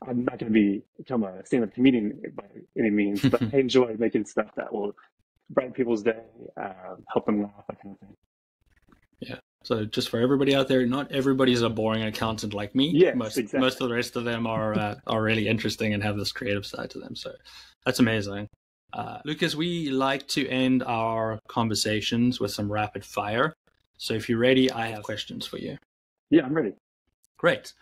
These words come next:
Speaker 2: What is your dream vacation?
Speaker 1: So my dream vacation, um, any, any kind of beach. So I love going to the beach with my family. So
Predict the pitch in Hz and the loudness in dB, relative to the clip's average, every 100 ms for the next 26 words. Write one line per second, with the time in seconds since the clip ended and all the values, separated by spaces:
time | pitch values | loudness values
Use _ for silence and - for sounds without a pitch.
0 | _ _ - 113 175 214 190 170 127 120 | _ _ -8 -2 0 2 4 2 0 0
1 | 123 139 123 117 117 101 - - - 117 | 2 4 2 0 -2 -4 -6 -8 -4 0
2 | 117 165 170 147 - 135 - 131 131 135 | 4 4 4 2 4 2 2 2 2 0
3 | - 113 107 101 98 - _ _ - 151 | -2 -2 -2 -8 -12 -16 _ _ 0 0
4 | 147 147 139 143 107 110 107 - - 110 | 0 2 2 2 -2 -2 -4 -8 -4 -2
5 | 110 123 120 127 120 104 101 95 120 113 | 2 0 2 0 -2 -4 -6 -2 -2 -2
6 | - 107 101 104 107 107 107 104 - 101 | -4 -2 -2 0 2 2 0 -2 -4 -4
7 | 95 | -6